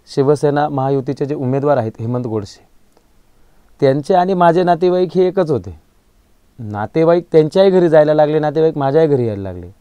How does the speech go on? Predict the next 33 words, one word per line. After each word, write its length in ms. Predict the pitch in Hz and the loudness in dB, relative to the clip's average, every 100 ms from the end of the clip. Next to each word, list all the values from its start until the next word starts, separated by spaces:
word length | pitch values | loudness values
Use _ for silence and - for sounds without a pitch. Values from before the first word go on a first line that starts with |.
| _ _ _ _ _ _ | _ _ _ _ _ _
आणि 140 | 117 139 | -6 -2
दोघांच्या 500 | 139 143 156 160 156 | 0 0 0 0 2
बाबतीत 320 | 151 - 160 | 2 0 -6
नातेवाईकांनी 540 | 151 147 156 151 156 151 | -4 -2 -2 0 0 0
एकच 240 | 147 160 | 2 2
निर्णय 320 | 147 143 143 | 2 -2 -2
घेतला, 300 | 127 110 113 | -2 -4 -8
"तुमच्या 320 | 110 120 117 135 | -10 -10 -6 -4
दोघांतून 480 | 135 139 139 147 | -4 -4 -6 -8
कोणीतरी 440 | 135 135 135 143 143 | -6 -6 -4 -4 -4
एक 140 | 135 | -4
उमेदवार 400 | 139 139 135 135 131 _ _ _ _ - | -4 -4 -2 -2 -4 _ _ _ _ -6
ठेवा, 240 | 120 117 160 _ _ _ _ - | 0 0 -2 _ _ _ _ -10
एकाने 240 | 123 147 | -2 0
माघार 360 | 170 156 156 165 | 2 2 4 4
घ्या. 180 | 120 87 - _ _ _ _ _ _ _ - | 2 -6 -14 _ _ _ _ _ _ _ -4
असं 220 | 123 - | -4 0
होणार 260 | 165 156 160 | 0 2 2
नसेल 400 | 165 160 180 175 | 0 -2 -4 -4
तर 40 | |
मग 120 | 175 | -2
आम्ही 140 | 175 175 | -2 -2
सगळे 220 | 175 170 | -4 -2
नातेवाईक 380 | 165 160 170 156 | -2 -2 -2 0
घरात 180 | 143 151 | 0 0
बसतो, 400 | 151 139 135 - | -2 -2 -6 -6
आम्ही 200 | 131 147 | -6 -6
काही 180 | 151 139 | -6 -6
तुमच्या 200 | 135 143 | -6 -6
दोघांचाही 400 | 135 139 139 143 | -4 -4 -4 -6
प्रचार 320 | 135 - 127 | -6 -6 -6
करणार 340 | 123 120 135 | -4 -2 -2
नाही 160 | 123 98 | -2 -6